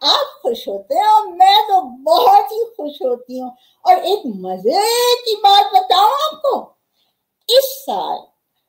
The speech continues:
बल्कि पिछले साल ट्वेंटी ट्वेंटी में first prize award for the best children's book in उर्दू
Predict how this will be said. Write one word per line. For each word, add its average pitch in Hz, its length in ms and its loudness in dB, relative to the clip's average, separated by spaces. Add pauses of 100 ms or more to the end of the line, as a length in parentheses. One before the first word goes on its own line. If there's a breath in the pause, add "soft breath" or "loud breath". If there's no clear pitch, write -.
(220)
बल्कि 277 460 4
पिछले 554 460 2
साल 269 380 2
ट्वेंटी - 560 -2
ट्वेंटी 349 800 -2
में 240 300 -6 (760 soft breath)
first 359 260 0
prize 349 1040 -2
award 359 840 4
for 226 220 -14
the 202 400 -14
best - 540 -2
children's 415 760 -8
book 466 220 -2 (520)
in 240 460 0 (400)
उर्दू 415 1500 -2